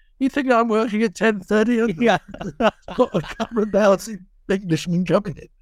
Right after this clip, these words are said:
Speaker 2: You're a prolific stage actor. I mean, this, is this the most challenging time for the theatre that you've known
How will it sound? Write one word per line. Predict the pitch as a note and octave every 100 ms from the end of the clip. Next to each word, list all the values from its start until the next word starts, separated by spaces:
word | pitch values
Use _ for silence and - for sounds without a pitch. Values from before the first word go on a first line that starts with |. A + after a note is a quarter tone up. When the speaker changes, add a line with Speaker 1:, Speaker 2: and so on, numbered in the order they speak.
| _ _ _ -
Speaker 2:
You're | C#3 D3+ C3
a |
prolific | - C#3+ C#3 G3 - G#2+
stage | - - E3+ F3+ A2
actor. | G#2 - - A2
I |
mean, | G#2+ A#2 C3+
this, | D#3
is | D3 C3
this | F3+ -
the | D#3+
most | D3+ C#3+ -
challenging | - D3 D#3 D#3 C#3 C#3 B2
time | - C#3 B2+
for | A#2
the | B2 A#2
theatre | - C3+ D3+ C#3+ - G#2+ F#2
that | G2+
you've | B2 A#2+ A2+
known | A#2 A#2+ A#2 A2 G#2